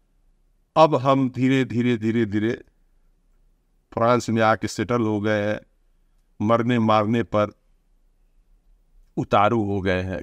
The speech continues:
क्योंकि इतना बड़ा धरना, इतना बड़ा प्रदर्शन, हमको तो चिंता है कि वहाँ पर जा रहे हैं मोदी जी, तो वहाँ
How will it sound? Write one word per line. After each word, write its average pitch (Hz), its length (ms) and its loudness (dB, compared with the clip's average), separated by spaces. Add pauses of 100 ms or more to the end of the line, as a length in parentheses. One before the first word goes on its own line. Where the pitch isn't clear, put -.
क्योंकि 127 220 -6
इतना 160 400 -2
बड़ा 131 320 2
धरना, 107 560 -2
इतना 120 320 -4
बड़ा 113 200 0
प्रदर्शन, 101 600 -2
हमको 113 260 -4
तो 127 120 -10
चिंता 120 460 -2
है 113 140 -2
कि 104 260 -4 (1600)
वहाँ 110 300 2
पर 104 440 -2 (560)
जा 110 280 2
रहे 123 220 0
हैं 110 120 -2
मोदी 107 400 -2
जी, 104 160 -4
तो 107 160 -4
वहाँ 117 260 0